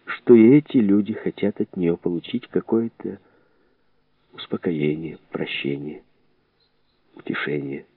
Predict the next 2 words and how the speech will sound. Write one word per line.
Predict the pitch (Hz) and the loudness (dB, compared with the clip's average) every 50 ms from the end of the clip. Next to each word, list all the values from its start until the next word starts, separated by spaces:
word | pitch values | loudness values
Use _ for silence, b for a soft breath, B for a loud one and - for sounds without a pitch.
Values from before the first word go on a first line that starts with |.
| _ _ _ _ _ _ _ _ _ _ _ _ _ _ _ _ _ _ _ _ _ _ _ _ _ _ _ _ _ _ _ _ | _ _ _ _ _ _ _ _ _ _ _ _ _ _ _ _ _ _ _ _ _ _ _ _ _ _ _ _ _ _ _ _
Комиссар | - 104 107 113 107 - - 131 127 127 - | 4 6 6 6 4 4 2 0 0 0 0
почувствовал | - 98 - - - 85 - - _ - - 76 78 | 0 0 0 0 -4 -4 -4 -4 _ -4 -4 -4 -4